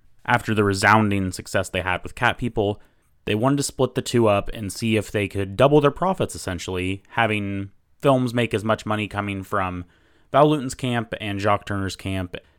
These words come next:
and helping the studio as a whole. If you look back, R K O was struggling mightily before Cat People came out, and that was really a hit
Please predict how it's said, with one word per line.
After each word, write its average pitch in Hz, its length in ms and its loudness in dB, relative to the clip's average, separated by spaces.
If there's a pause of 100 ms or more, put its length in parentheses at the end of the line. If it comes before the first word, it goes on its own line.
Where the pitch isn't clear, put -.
(260)
and 127 100 -6
helping 139 320 2
the 101 60 -4
studio 101 320 -2
as 90 80 -2
a 87 80 -4
whole. 113 360 4 (120)
If 113 120 -10
you 123 360 2 (560)
look 131 320 2
back, 107 360 6
R 120 160 4
K 117 180 2
O 110 100 6
was 95 240 0
struggling 104 680 -2
mightily 90 680 -4 (420)
before 120 260 -2
Cat 135 260 2
People 101 240 -2
came 92 240 -6
out, 90 200 0
and 92 120 -6
that 139 80 -2
was 147 180 -6
really 151 200 -2
a 107 60 0
hit - 560 -2